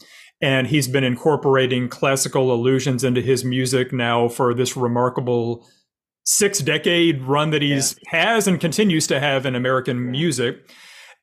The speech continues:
Speaker 1: There have been allegations of plagiarism against Dylan, especially the past twenty or so years now that we can
Speaker 2: Yeah.
Speaker 1: search online so easily.
Speaker 2: Yeah.
Speaker 1: And,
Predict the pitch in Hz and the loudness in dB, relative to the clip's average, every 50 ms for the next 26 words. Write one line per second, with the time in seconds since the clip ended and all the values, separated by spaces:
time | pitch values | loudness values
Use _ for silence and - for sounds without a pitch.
0 | _ - 170 156 190 180 202 185 196 302 320 277 202 - 170 220 254 240 196 151 | _ -6 -2 0 0 2 2 2 2 2 2 2 0 0 0 0 2 2 2 2
1 | 170 170 170 165 - 170 147 131 143 131 127 - - - - 170 165 185 208 175 | 2 0 0 0 0 -2 -2 0 -2 -2 -2 -4 -12 -6 0 2 2 2 2 2
2 | - 170 156 156 139 160 147 139 139 131 139 139 135 - - 127 117 139 131 127 | 0 0 2 2 0 0 0 0 0 0 0 -4 -4 -4 -6 -4 -2 0 0 2
3 | 127 131 127 127 127 127 156 - 196 180 180 - - 320 330 330 - - 233 202 | 2 0 -2 -2 -2 -4 -2 -2 -2 0 0 0 0 0 0 0 2 2 2 2
4 | 185 160 143 147 - - 185 165 165 - - - 196 185 170 151 147 143 - 170 | 2 0 0 -2 -2 0 0 0 0 -2 -2 0 0 2 2 2 2 2 2 2
5 | 151 139 131 127 131 131 131 127 127 127 - 139 127 127 127 127 120 135 135 143 | 0 0 0 0 2 2 4 4 2 0 0 0 0 2 2 2 2 0 0 0
6 | 135 123 - 135 127 123 127 - _ _ _ - - 160 147 - 143 127 127 127 | 0 -2 0 -2 -2 -2 -6 -8 _ _ _ -2 0 0 2 2 2 2 2 2
7 | 127 131 135 131 - 131 127 131 131 135 143 120 131 131 127 123 127 127 123 123 | 2 2 2 2 2 2 2 2 0 0 0 2 2 2 2 2 2 0 -2 -4
8 | - - - - - - 107 107 104 - 175 147 151 147 143 143 135 135 139 139 | -6 -10 -20 -20 -18 -16 -16 -12 -6 -2 0 0 2 2 2 2 2 0 -2 -4
9 | - | -4